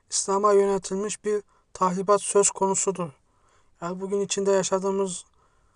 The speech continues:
e, hayat dönem böyledir.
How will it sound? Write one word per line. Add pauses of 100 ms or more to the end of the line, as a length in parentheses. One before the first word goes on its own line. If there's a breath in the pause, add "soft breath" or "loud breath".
(560)
e, (840)
hayat (300)
dönem
böyledir.